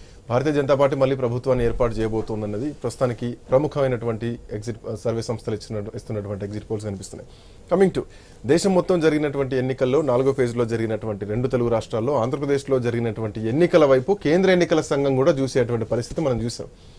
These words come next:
మరి ఇట్లా నేపథ్యంలో ఈ ఎగ్జిట్ పోల్స్ ప్రామాణికాన్ని ఎట్లా చూడాలి? ఎందుకంటే గతంలో కూడా ఇవి సక్సెస్ రేట్స్ మనం చూసాం.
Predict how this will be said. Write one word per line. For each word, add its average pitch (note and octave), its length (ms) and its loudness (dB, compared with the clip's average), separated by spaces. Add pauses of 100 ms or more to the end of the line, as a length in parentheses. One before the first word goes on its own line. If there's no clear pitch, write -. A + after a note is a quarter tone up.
(300)
మరి C#3 80 -4
ఇట్లా F#3 140 4
నేపథ్యంలో C#3+ 640 0 (380)
ఈ F3+ 100 8
ఎగ్జిట్ F#3 340 4
పోల్స్ D3+ 400 4 (880)
ప్రామాణికాన్ని D3 640 6
ఎట్లా A#2 240 2
చూడాలి? G2+ 340 -4
ఎందుకంటే D#3 340 0
గతంలో F3+ 440 6
కూడా E3+ 220 6
ఇవి D3+ 100 4
సక్సెస్ D#3 380 -2
రేట్స్ D3+ 260 2
మనం A#2+ 220 0
చూసాం. A#2+ 280 -4